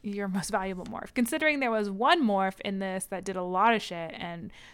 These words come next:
five other morphs that didn't do anything except dip their hands in the community's, in the communal fondue pot.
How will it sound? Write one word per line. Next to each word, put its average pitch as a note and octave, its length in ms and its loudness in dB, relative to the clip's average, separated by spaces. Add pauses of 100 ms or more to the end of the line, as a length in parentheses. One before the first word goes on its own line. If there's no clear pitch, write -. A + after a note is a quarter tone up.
(140)
five A3+ 260 6
other A3+ 220 2
morphs F3+ 280 -4
that F3+ 140 -8
didn't F3+ 220 -6
do E3 160 -10
anything F#3 480 -4
except - 440 -10 (600)
dip G#3 240 -2
their G3 140 0
hands G#3 440 2
in F#3 280 -6
the F#3 80 -6
community's, F#3 1000 -4 (400)
in G#3+ 100 4
the G#3+ 100 4
communal G#3 680 2
fondue F#3 480 -2
pot. F3+ 420 -8